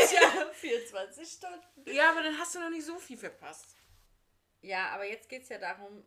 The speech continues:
Speaker 1: was ist, wenn du siebzig Jahre später wieder aufwachst?
Speaker 2: Das wär mir zu krass, ey. Also
Speaker 1: Weil
Speaker 2: da
Speaker 1: sich
Speaker 2: wär
Speaker 1: ja
Speaker 2: mein System einfach, weil so viel sich verändert.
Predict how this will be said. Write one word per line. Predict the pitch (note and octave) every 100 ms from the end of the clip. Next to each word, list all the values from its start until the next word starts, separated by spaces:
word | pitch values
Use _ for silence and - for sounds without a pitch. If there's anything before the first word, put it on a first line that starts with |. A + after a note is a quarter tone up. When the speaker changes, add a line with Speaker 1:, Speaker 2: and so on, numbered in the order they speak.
| _
Speaker 1:
was | F3+ F3+ -
ist, | - -
wenn | F#3+
du | F3+
siebzig | F3+ D#3+ _ D#3+
Jahre | E3+ D#3+
später | - - E3 F#3
wieder | F#3 -
aufwachst? | F#3 _ - - _ _ _ _ _ _ _ _ -
Speaker 2:
Das | G3 G3+
wär | G3+
mir | G3+ F#3
zu | E3
krass, | - F3 D#3+
ey. | - E3+ E3 _ _ _ _ _ _ _ _ _ _ _ _ _ _ _ _
Also | G3+ G#3 G#3
Speaker 1:
Weil | G3
Speaker 2:
da | G3+ G#3+
Speaker 1:
sich | G#3+
Speaker 2:
wär |
Speaker 1:
ja | G3+ G3 - -
Speaker 2:
mein | G#3+ G#3+ G#3+
System | G#3 G3+ A#3 A3
einfach, | G3+ G#3 G3
weil | G#3
so | G3 G#3+ D4
viel | - C4+ C4+
sich | A#3 A#3 -
verändert. | A3 - G#3+ A#3 A3+